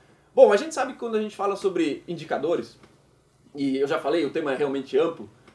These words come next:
só que a gente quer tentar abordar de um tema, de, de forma muito básica e muito inicial,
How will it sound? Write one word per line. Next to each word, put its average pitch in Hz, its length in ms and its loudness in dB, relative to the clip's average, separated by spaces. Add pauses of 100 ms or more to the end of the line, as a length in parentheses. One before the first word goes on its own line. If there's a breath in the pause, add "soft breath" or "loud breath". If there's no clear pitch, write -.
(160 soft breath)
só 247 120 -2
que 262 60 -6
a 277 40 -4
gente 320 180 -8
quer 294 100 -4
tentar 220 300 -2
abordar 170 600 0
de 175 120 -4
um 214 80 -8
tema, 277 420 -4
de, 175 180 -8
de 196 140 -14
forma 320 220 -4
muito 330 360 -8
básica 185 520 -2
e 160 40 -4
muito 226 220 -6
inicial, 196 560 -4